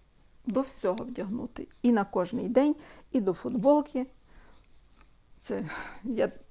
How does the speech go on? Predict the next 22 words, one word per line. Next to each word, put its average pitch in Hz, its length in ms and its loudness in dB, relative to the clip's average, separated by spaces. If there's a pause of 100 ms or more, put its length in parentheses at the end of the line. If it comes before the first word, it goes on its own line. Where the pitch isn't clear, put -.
(280)
це 233 100 8
моя 220 280 6
версія 294 400 6
до 262 100 -2
футболки, - 680 0
але - 200 -2
я 240 140 2
так 220 260 -6
практикую. 285 600 -2 (380)
Мені 233 180 4
подобається, 254 680 2
якщо 208 320 -4
я 202 160 2
бачу, 233 360 -2
що - 160 -12
я 185 160 -8
не 190 160 -6
знаю, 190 320 -10
що - 180 -12
підібрати, 214 680 -6
або 185 300 -8 (640)
поспішаю, 269 720 -2